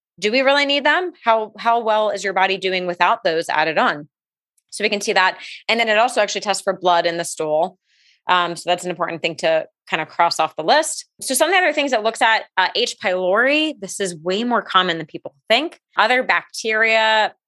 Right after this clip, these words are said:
parasites, worms, viruses, um, all things that can live in the G I tract. And, you know, it's, we're gonna have some bugs in there, but we wanna make sure that they're under control.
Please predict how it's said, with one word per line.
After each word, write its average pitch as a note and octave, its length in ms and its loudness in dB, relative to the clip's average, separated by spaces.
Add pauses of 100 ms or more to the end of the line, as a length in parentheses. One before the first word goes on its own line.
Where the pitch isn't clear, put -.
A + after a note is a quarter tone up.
(160)
parasites, G#3+ 1160 0
worms, G3+ 640 0
viruses, G3+ 800 0 (340)
um, G3 220 0
all B3 200 4
things E4 200 -4
that B3+ 120 0
can G#3+ 220 -4
live G3+ 140 2
in G3 100 -4
the F#3+ 140 2
G F3 180 0
I F#3 180 4
tract. E3 580 -4
And, F3+ 260 -4 (340)
you A#4 80 0
know, B3 140 4
it's, - 600 -4 (580)
we're C#4 220 2
gonna E4 200 2
have G#3+ 280 0
some G#3 240 -2
bugs F#3 300 -2
in A#3 140 -4
there, B3+ 200 0
but G3+ 160 -2
we A3 100 -2
wanna A#3 280 0
make G3+ 160 -2
sure - 160 -4
that F3 200 0
they're E3+ 200 0
under E3 340 -2
control. - 500 -4